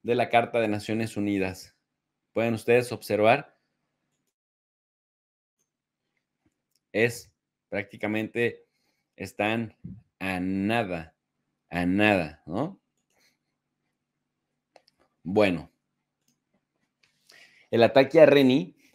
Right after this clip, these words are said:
es una nueva etapa en la escalada, eh, de Rusia, que hace unos días, allá por la, por la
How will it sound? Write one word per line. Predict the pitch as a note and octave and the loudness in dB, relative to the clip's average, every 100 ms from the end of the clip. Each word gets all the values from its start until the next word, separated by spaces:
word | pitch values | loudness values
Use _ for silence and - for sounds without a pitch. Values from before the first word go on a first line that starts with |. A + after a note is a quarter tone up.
| _ - | _ -6
es | A#2+ C3 | -6 -4
una | C#3+ | -6
nueva | B2+ C3+ | -2 -2
etapa | B2+ C3 B2+ | 0 -2 -2
en | C3+ | -4
la | A#2+ | -6
escalada, | - G#2+ A#2 B2 C3 C3 _ _ _ - | -4 0 4 4 2 -2 _ _ _ -6
eh, | G#2 G#2+ G#2+ G#2 G#2 G2+ | -4 -2 -2 -2 -6 -8
de | G2 G#2+ G#2 | -4 -2 -2
Rusia, | G#2+ D#3 D3+ A#2+ D#3+ - _ _ _ _ - | 0 0 0 -4 -4 -10 _ _ _ _ 0
que | A2+ | 4
hace | C#3+ D3 B2+ A2+ _ _ _ - | 4 2 -6 -6 _ _ _ -10
unos | B2+ C3+ A#2 | -6 -6 -4
días, | B2 C3 C3+ - - | 0 2 0 -4 -10
allá | G#2+ G#2+ A#2+ B2 | -6 0 2 2
por | B2+ A#2 | -2 -2
la, | A2+ G#2 F#2+ - _ _ _ - | 0 -2 -4 -12 _ _ _ -6
por | G#2+ | -4
la | G#2+ G#2+ G#2+ G#2 G2 F2+ | -2 0 0 0 -4 -12